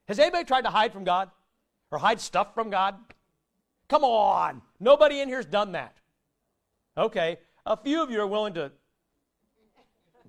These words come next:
Huh? Hiding things from God, right? <laughs> It's almost an oxymoron. But the fact of the matter is, <laughs>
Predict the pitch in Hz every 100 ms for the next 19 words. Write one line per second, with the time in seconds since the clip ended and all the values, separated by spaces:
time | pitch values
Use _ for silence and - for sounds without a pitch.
0 | 117 107 117 117 95 82 _ _ _ _
1 | _ _ _ _ _ 190 208 247 - _
2 | _ _ _ _ _ _ _ _ _ -
3 | 220 277 269 202 226 220 196 180 143 120
4 | 151 185 214 - _ _ _ _ _ -
5 | - _ _ _ - 170 156 156 147 -
6 | 139 127 113 98 90 _ _ _ _ _
7 | _ _ - - _ _ _ _ _ _
8 | 196 190 185 226 269 269 240 214 208 214
9 | 208 143 120 117 117 - - - - 139
10 | - _ _